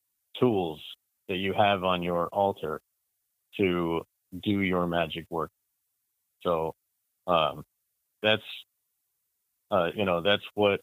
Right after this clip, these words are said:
a magic wand is. That's what Danny's drumsticks are. Um, and, uh,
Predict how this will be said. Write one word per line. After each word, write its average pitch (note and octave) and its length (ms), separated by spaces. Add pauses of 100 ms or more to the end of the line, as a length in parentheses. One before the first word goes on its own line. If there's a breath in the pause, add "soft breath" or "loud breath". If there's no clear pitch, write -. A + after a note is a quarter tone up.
a G2+ 100
magic F#3+ 360
wand G#2 300
is. G2 300
That's F#2+ 200
what F#2 160
Danny's F#2 340
drumsticks G2 640
are. E2+ 320 (540)
Um, D#2 400 (380)
and, G2 220
uh, F2+ 120